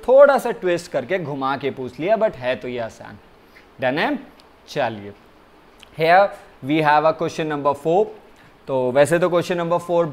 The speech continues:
बहुत आसान है, तो इसे मैं लेना नहीं चाहता था, but फिर भी आपकी एक पुरानी नॉलेज या आपके पुराने जो भी हमने स्टडी किया, उसको रिकॉल करना है। So the student जिन्होंने प्लीज मेरे साथ या हम लोगों ने मिलके जब एनटीएससी का प्रिपरेशन किया था, तो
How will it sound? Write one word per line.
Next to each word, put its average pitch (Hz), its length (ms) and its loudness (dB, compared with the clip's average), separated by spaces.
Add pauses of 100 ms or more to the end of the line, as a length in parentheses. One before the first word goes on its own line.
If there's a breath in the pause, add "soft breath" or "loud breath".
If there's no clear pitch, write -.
(140)
बहुत 151 460 4
आसान 170 400 0
है, 202 160 -6 (280 loud breath)
तो 143 180 0
इसे 156 200 0
मैं 165 120 0
लेना 147 260 2
नहीं 165 140 -2
चाहता 156 300 0
था, 180 160 0
but 151 140 0
फिर 165 220 -2
भी 208 240 0 (280 loud breath)
आपकी 139 320 0
एक 160 200 -2
पुरानी 160 420 0
नॉलेज 160 500 0
या 160 120 2
आपके 160 280 -2
पुराने 156 480 -4
जो 170 220 0
भी 220 140 0
हमने 175 260 -4
स्टडी 147 340 -4
किया, 156 180 -4
उसको 147 240 -6
रिकॉल 135 420 -4
करना 143 320 -6
है। 208 100 -10 (320 loud breath)
So 156 80 -4
the 151 140 4
student 185 520 0
जिन्होंने 170 440 -4
प्लीज 170 440 -4 (500 loud breath)
मेरे 151 240 0
साथ 156 460 2
या 156 140 2
हम 151 200 -4
लोगों 160 260 0
ने 156 100 -4
मिलके 151 400 -4
जब 151 220 -2
एनटीएससी 160 600 -4
का 165 100 0
प्रिपरेशन 151 640 -4
किया 147 260 -2
था, 151 140 -4
तो 147 120 -6